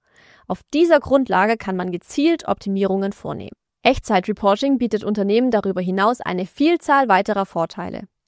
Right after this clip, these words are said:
Ein entscheidender Punkt ist, dass es Transparenz in allen Bereichen des Unternehmens schafft. Du hast immer den Überblick darüber, was in den verschiedenen Abteilungen oder Prozessen passiert. Diese Transparenz ermöglicht es dir, datenbasierte Handlungsempfehlungen abzuleiten, die dir wiederum helfen, fundierte Entscheidungen zu treffen.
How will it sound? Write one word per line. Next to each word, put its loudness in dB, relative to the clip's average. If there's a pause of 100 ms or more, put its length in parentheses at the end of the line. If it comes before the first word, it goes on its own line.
(240)
Ein 2
entscheidender 2
Punkt -2
ist, -6 (180)
dass -2
es -6
Transparenz -2
in -10
allen 4
Bereichen 2
des -6
Unternehmens -6
schafft. -14 (540)
Du 0
hast 2
immer 4
den 0
Überblick 0
darüber, 2 (240)
was 2
in -4
den 0
verschiedenen -4
Abteilungen -2
oder 2
Prozessen -6
passiert. -10 (260)
Diese 0
Transparenz 0
ermöglicht -2
es -6
dir, 0
datenbasierte 2
Handlungsempfehlungen -2
abzuleiten, -2
die 0
dir 4
wiederum 0
helfen, -2
fundierte -2
Entscheidungen -2
zu -16
treffen. -14